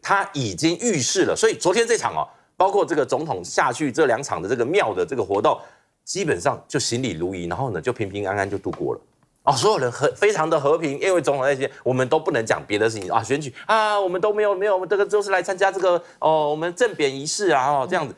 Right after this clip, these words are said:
Speaker 1: 都很温馨呐。所以对于赖清德，他现在至少在党内他的声望够，所以呢，他现阶段还能够算是所谓的共主哦。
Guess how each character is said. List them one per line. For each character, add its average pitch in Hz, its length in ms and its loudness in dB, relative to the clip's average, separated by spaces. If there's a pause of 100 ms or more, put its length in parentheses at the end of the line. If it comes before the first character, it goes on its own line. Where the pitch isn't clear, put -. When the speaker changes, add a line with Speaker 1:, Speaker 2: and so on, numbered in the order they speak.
(140)
Speaker 1:
都 240 200 4
很 135 300 0
温 185 180 2
馨 180 260 0
呐。 - 140 0 (220)
所 269 140 2
以 - 100 -2 (300)
对 277 260 2
于 175 240 -6 (180)
赖 240 200 2
清 220 220 -4
德， 143 120 2
他 175 100 0
现 190 140 0
在 165 80 0
至 190 80 -2
少 160 120 2
在 151 100 2
党 73 200 -6
内 113 180 -2
他 - 140 -2
的 135 120 0
声 139 260 0
望 120 160 2 (120)
够， - 280 0 (200)
所 220 200 2
以 208 100 -2
呢， 117 160 0 (160)
他 180 140 -2
现 175 240 2
阶 151 180 2
段 147 280 2
还 117 160 0
能 110 160 -4
够 131 140 2
算 113 360 -2
是 110 140 -6
所 78 140 -6
谓 90 40 0
的 90 80 0 (120)
共 73 280 0
主 - 140 -4 (460)
哦。 - 180 0